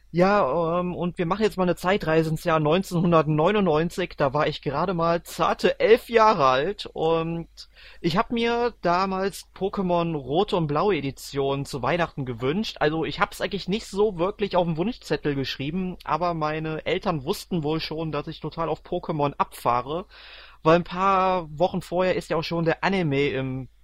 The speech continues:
ja, Fernsehen angelaufen und ich konnte damals noch nicht mal richtig aussprechen, wie diese Monster heißen. Also ich hab dann irgendwie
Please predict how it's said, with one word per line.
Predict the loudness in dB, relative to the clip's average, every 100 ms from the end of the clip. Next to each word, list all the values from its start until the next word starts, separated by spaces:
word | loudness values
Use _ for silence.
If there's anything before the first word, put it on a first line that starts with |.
| -20
ja, | -4 -2 -2 -6
Fernsehen | -2 0 0 -2 -2
angelaufen | -2 0 0 2 0 -2 -6 -4
und | -4 -6 -8
ich | -10
konnte | -2 -2 0
damals | -2 0 0 -2 -4 -12
noch | -6 -2
nicht | 0 0
mal |
richtig | 0 0 -2 4
aussprechen, | 4 4 0 0 0 -2 -4
wie | -6 -4
diese | -2 0
Monster | 0 0 2 0
heißen. | 2 0 0 -6
Also | -4
ich |
hab | -4
dann | -4 0
irgendwie | 0 0 -6